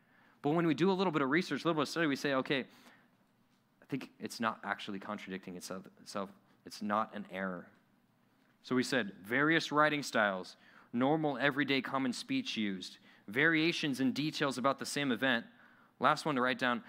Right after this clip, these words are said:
non-verbatim quotes are used in Scripture. You're like, "What in the world is that?"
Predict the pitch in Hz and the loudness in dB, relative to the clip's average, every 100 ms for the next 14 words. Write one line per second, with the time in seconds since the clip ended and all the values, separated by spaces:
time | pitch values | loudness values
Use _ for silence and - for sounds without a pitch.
0 | - - 110 127 156 185 185 139 151 123 | -14 -4 4 6 6 4 2 2 2 2
1 | 147 147 139 - - 127 131 110 - - | 2 2 -2 -4 -4 0 0 0 -6 -10
2 | - 117 113 120 117 107 - 113 98 98 | -4 0 2 2 0 -6 -4 -4 -4 -6
3 | 80 - _ _ - 104 98 131 165 120 | -8 -14 _ _ -14 -12 -12 -8 -6 -6
4 | 90 120 143 135 120 117 95 | -4 -4 -2 -2 0 0 0